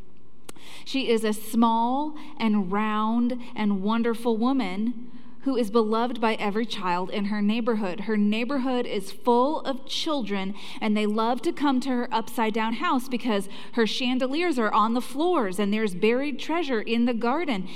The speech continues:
and there's a pony and some dogs and some cats. Missus Piggle Wiggle loves these children. She loves them. And sometimes these children make really good choices.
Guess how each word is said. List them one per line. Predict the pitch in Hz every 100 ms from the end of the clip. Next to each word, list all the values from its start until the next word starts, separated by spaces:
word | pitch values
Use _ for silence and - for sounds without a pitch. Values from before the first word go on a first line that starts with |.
| -
and | 202 208
there's | 226 240
a | 269
pony | - 294 349 294 185 175 - -
and | 214 220
some | 262 254 202
dogs | 233 311 262 190 214
and | 208
some | 208 247
cats. | 247 262 359 302 - - - - - - - - - - - - - - - - - - -
Missus | 214 247 220
Piggle | 233 214 202
Wiggle | 196 196
loves | 190 185 190 214
these | 185 170
children. | - - - - - 180 - - - - - -
She | -
loves | 196 185 208 220
them. | 110 147 - -
And | 175
sometimes | - 262 392 370 170 147 175 240 262 - -
these | 196 233 320
children | - 208 208 220
make | 190
really | 202 185 208 240
good | 220 185 185
choices. | - 311 453 - 170 60 -